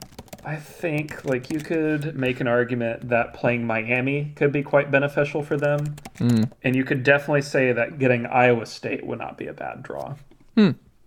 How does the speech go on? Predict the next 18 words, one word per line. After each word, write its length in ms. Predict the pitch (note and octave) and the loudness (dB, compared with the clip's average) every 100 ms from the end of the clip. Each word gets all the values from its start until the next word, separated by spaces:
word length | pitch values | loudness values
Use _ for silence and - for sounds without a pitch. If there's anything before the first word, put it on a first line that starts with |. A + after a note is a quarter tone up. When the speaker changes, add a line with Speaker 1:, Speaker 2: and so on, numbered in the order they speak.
| _ _ _ _ | _ _ _ _
Speaker 1:
So 160 | - C3+ | 0 0
I 60 | |
think 260 | B2+ C#3+ C3+ | 2 -2 0
one 180 | C#3+ D3+ | 2 2
of 100 | D3 | 4
those 240 | D3 C#3 | 4 4
two, 440 | - C#3+ C3 B2+ B2 - _ _ _ _ _ | 2 0 2 2 -2 -10 _ _ _ _ _
um, 560 | C3 B2 A#2 A2+ A2 G#2+ _ _ _ _ _ _ _ - - | 2 4 4 2 -6 -10 _ _ _ _ _ _ _ -20 -2
one 160 | C#3+ | 0
of 100 | D#3 | 2
those 180 | D3 D3 | 2 0
two 160 | - D3 | 0 -4
could 140 | B2 | -2
really 220 | A#2+ B2 | 2 2
help 200 | A#2+ A2+ | 2 -2
them 140 | B2 A2 | -4 -4
out. 300 | A2 A2 - - - - - _ - | -4 -4 -8 -18 -18 -20 -20 _ -2
And 440 | C3+ B2 A#2+ A2 | 2 2 0 -6